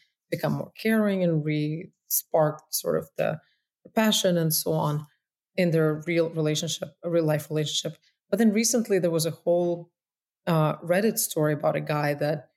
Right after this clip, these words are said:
you know, found out his wife was cheating on him with his, <laughs> with a replica. But then that also led to a much, um, to a lot of op-, you know, c-, open conversations about what's going on and what she's not finding in the real relationship.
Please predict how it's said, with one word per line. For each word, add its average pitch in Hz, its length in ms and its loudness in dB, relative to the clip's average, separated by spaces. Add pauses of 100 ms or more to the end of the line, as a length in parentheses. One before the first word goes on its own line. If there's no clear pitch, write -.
(380)
you 165 100 0
know, 147 140 2
found 160 420 0
out 156 200 2
his 151 180 -4
wife 151 440 -2
was - 160 -6
cheating 240 380 2
on 156 140 2
him 147 180 0
with 147 260 -2
his, - 200 -4 (140)
<laughs> - 180 -16
with 185 120 4
a 175 80 4
replica. 185 680 -2 (800)
But 196 140 0
then 208 180 0
that 202 180 0
also 220 400 0
led 170 420 0 (100)
to 165 160 2
a 165 40 0
much, 165 400 -2 (520)
um, 156 420 2 (100)
to 175 120 0
a 165 80 4
lot 160 180 2
of 160 180 -4
op-, 160 320 -2
you 170 140 2
know, 151 80 2
c-, - 160 -14 (200)
open 185 280 2
conversations 160 720 -2
about - 240 -6
what's 165 240 0
going 156 260 0
on 147 300 -4
and 156 180 -6
what 156 140 -2
she's - 180 -4
not 156 220 -2
finding 151 560 -2 (400)
in 160 80 2
the 151 100 2
real 180 220 2
relationship. 156 720 -2